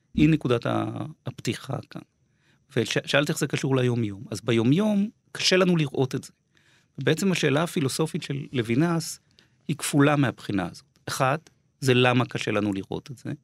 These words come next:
וכאן צריך לתת איזה דין וחשבון על מבנה האני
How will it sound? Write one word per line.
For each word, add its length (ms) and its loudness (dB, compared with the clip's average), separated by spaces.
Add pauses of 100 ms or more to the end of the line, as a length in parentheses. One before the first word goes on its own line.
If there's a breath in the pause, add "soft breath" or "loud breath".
(1080)
וכאן 360 -2
צריך 180 -4
לתת 220 -2
איזה 180 -2
דין 240 0
וחשבון 640 2 (120)
על 240 2
מבנה 560 2
האני 360 0